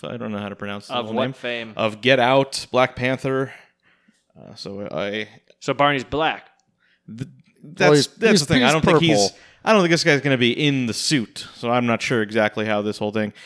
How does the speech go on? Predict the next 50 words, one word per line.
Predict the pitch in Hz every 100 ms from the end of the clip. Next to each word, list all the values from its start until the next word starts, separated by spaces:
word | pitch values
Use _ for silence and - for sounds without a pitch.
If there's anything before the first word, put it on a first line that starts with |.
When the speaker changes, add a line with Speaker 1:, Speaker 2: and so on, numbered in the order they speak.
| -
Speaker 1:
It | -
just, | 123 135 120
that's | 151 156
an | 156
odd | 131 139 120
pairing. | 131 127 101 95 95 _ _ _ _ _ _ -
It | 117
has | 113
nothing | 131 123
to |
do | 120
with | 120 -
skin | - 131
color. | 117 107 104 92 _ _
Speaker 2:
Hmm. | - 127 107 _
Speaker 1:
I |
mean, | 110
this | 117
is | 120
a |
guy | 117 110
who | 107
makes | 110 -
some | 117 104
really | 113 107
dark | 98 104 107 107
movies. | 107 104 101
Um, | 98 101 98 98 101
what's | - 104 -
the, | 107 104 104 101
Sicario? | - - 113 123 127 135 135 - _ _ _
Speaker 2:
Yeah, | 117 131 165
I |
like | 113 123
that. | 120 135 113
Speaker 1:
Yeah, | 107
so | 98 117
he's | 113
been, | 143
he's, | 139 143 127 _ _ - - _ _ _ _
he's | 120
kind | - 147
of | 123
an |
up | 127 131
and | 127
comer, | 135 127 110 98 _ _ _ _ _ -
and | 107
it's | -
like, | 107 104